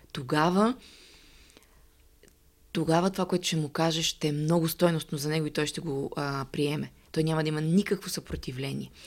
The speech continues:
Но често ние даваме през нашите очи, през нашите вярвания, през нашите ценности.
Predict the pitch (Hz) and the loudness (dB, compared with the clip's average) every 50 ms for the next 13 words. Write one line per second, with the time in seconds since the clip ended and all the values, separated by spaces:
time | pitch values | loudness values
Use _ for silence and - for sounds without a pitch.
0 | - - - - - 151 156 - - 185 190 185 - 196 185 180 180 156 156 151 | -16 -16 -16 -8 -6 -6 -2 2 4 4 4 4 4 2 2 2 2 2 2 2
1 | 160 175 185 180 175 180 - 151 139 127 - 143 147 156 151 - 165 - - 151 | 4 4 2 0 -2 -2 -4 -4 -4 -4 -4 -4 -4 -4 -4 -6 -8 -2 -2 -2
2 | 156 - - - - - - - _ _ _ - - - - 151 151 131 139 143 | 0 0 -2 -6 -6 -8 -10 -16 _ _ _ -20 -20 -10 -6 -4 -4 -2 -2 -2
3 | 147 151 - - - 170 147 143 151 139 135 - 131 139 - - - - 139 - | -2 -2 -4 -4 -4 -4 -2 0 0 -2 -2 -4 -6 -8 -8 -10 -10 -10 -8 -8
4 | 147 151 156 - - - - - - - 143 - - - - - - - - | -6 -2 -2 -2 -2 -2 -6 -8 -10 -8 -8 -10 -10 -12 -14 -16 -20 -20 -20